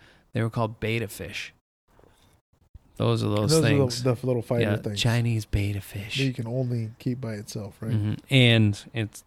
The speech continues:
Speaker 1: eats roots on the plant, so you can put it in your house, and it, they both coexist. A little fucking plant and roots and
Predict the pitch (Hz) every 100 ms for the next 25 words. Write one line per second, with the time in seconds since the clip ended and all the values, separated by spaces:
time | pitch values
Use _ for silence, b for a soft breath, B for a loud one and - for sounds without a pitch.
0 | _ - 117 - 110 107 101 113 95 92
1 | - 110 95 - 104 101 101 101 113 107
2 | 101 95 104 92 90 - - 101 90 -
3 | _ b b b b _ - 101 101 95
4 | - 107 95 98 101 92 - - 101 101
5 | 98 95 107 101 104 - 107 101 95 101
6 | 107 107 - - 95 85